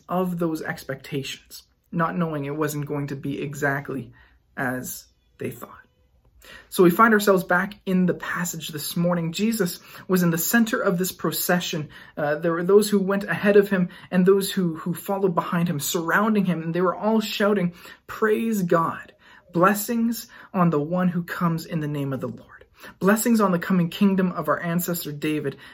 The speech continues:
Praise God in the highest heaven." Other translations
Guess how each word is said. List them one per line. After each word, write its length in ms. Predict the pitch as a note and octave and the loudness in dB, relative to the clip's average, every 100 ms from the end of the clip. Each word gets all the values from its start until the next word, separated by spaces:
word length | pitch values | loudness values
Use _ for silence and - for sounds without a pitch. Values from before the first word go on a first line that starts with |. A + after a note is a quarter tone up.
| - | -20
Praise 420 | - - A#3 C4+ A3+ | -6 -2 0 -2 -2
God 420 | F#3 D#3+ D#3 - | 0 0 -4 -8
in 120 | E3+ D#3 | -8 -6
the 80 | |
highest 800 | D3+ - E3+ D3+ B2+ D3 - - _ _ _ _ _ | -6 -6 -4 -4 -6 -8 -14 -18 _ _ _ _ _
heaven." 300 | - A#2+ - _ - | -8 -8 -12 _ 4
Other 220 | G3+ G3+ | 10 10
translations 800 | G#3 G3 F#3 F3 - E3+ - | 10 4 4 4 2 -2 -4